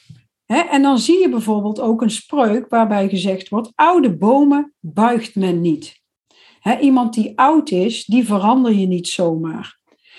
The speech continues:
Hè, en de natuur heeft geen haast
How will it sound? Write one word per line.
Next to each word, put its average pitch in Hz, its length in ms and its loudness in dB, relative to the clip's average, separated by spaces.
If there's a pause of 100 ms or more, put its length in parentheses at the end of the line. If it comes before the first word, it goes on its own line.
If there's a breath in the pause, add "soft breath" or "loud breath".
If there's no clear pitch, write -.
(280 soft breath)
Hè, 208 140 0
en 269 260 2
de 254 100 4
natuur 262 800 2
heeft 233 320 -4
geen 269 340 2
haast 247 760 -2